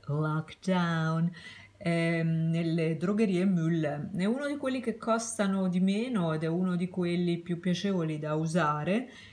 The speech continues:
È uno spray ed è naturalmente uno spray, mm,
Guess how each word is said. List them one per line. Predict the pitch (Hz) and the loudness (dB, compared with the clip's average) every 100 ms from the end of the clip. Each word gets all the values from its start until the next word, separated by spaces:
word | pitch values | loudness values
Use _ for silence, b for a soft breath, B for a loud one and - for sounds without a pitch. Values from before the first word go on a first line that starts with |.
| B | B
È | 165 | 0
uno | 170 180 | 2 2
spray | 180 - 202 196 170 170 196 185 | 0 -2 0 4 4 2 2 0
ed | 143 | 0
è | 165 165 160 | 0 0 0
naturalmente | 151 - 170 165 170 165 | -4 -4 -2 0 0 0
uno | 151 151 | -2 -2
spray, | - - 156 156 156 151 | -6 -8 -2 0 0 -4
mm, | 151 143 143 - 160 156 | -4 -6 -8 0 0 0